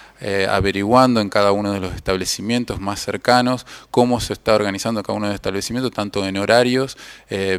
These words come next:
principalmente para poder, eh, ir organizadamente con, con la vacunación y que no haya mucha gente en los vacunatorios en estos momentos de, de aislamiento social. Eh, eh,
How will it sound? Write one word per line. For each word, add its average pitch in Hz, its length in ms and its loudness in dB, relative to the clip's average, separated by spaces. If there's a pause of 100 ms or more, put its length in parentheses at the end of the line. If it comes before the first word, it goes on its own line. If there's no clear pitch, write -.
principalmente 107 800 -2
para 104 560 2
poder, 104 520 0
eh, 95 320 -4
ir 107 180 -2
organizadamente 101 960 0
con, 95 320 -4
con 95 160 -2
la 95 60 0
vacunación 92 640 -2
y 120 240 -8
que 101 280 -2 (360)
no 101 80 -2
haya 101 180 -2
mucha 104 400 -2
gente 107 540 -4
en 98 60 -6
los 92 100 0
vacunatorios 95 880 -2 (280)
en 98 120 -4
estos 95 260 -6
momentos 95 580 -4
de, 90 300 -2
de 92 140 -6
aislamiento 90 580 -6
social. - 400 -10 (640)
Eh, 98 480 0 (180)
eh, 98 540 -6